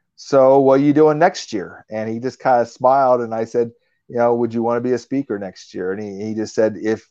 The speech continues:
if this is what you're doing, uh, sign me up. I'm, I would be very honored to come back." So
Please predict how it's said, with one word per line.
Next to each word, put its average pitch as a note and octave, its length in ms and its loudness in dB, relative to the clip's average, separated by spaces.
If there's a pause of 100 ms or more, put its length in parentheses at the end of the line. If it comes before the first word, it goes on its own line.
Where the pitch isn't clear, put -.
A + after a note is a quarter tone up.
(140)
if G#2 160 -6
this B2 180 -2
is B2 100 -8
what B2 200 0
you're B2+ 100 0
doing, C#3+ 400 4 (400)
uh, G#2+ 220 4
sign A#2+ 340 0
me A#2 140 2
up. A2 200 4
I'm, G#2 300 -4
I G2 80 0
would G#2+ 160 -2
be A2 120 -4
very A#2+ 520 2
honored G#2+ 520 0
to F#2+ 140 -4
come F#2+ 300 -6
back." E2+ 300 -8
So G#2 260 -2